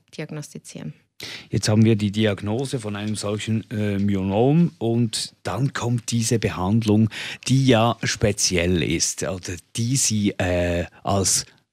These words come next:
Speaker 2: eine der wenigen praktizieren, wenn nicht die einzige sind, die das praktizieren mit dieser, äh, Sonata-Methode. Was ist das?
Speaker 1: Also ich praktiziere es praktisch als Belegärztin in der Schweiz, ähm, an einer Privatklinik. Das ist,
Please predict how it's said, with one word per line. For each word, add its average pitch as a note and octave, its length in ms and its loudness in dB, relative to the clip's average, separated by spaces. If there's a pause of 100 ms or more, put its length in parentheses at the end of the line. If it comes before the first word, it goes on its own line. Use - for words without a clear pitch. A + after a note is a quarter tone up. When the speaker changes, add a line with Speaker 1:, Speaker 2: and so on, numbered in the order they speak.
(140)
Speaker 2:
eine F#2 280 -4
der E2+ 240 -6
wenigen A#2 480 2
praktizieren, G#2 680 0
wenn F#2+ 120 2
nicht G#2 180 -2
die F#2 80 -2
einzige G#2 440 -2
sind, F#2+ 420 -4
die F#2 80 -2
das F#2+ 160 -6
praktizieren F2 680 -4 (280)
mit F#2+ 180 -8
dieser, G2 400 -6
äh, G2 260 -2
Sonata-Methode. F2+ 1160 -4 (240)
Was - 240 -2
ist - 320 -6
das? - 320 -14 (460)
Speaker 1:
Also F#3+ 200 -4
ich G3 200 -10
praktiziere G3+ 640 -6
es A#3+ 100 -12
praktisch - 440 -8
als F#3 320 -4
Belegärztin B3 920 -4
in A#3 120 -4
der A#3 120 -4
Schweiz, A3+ 800 -2
ähm, G3 600 -2
an F3+ 200 -8
einer E3+ 260 -6
Privatklinik. A#3+ 880 0
Das G3+ 180 -10
ist, - 340 -10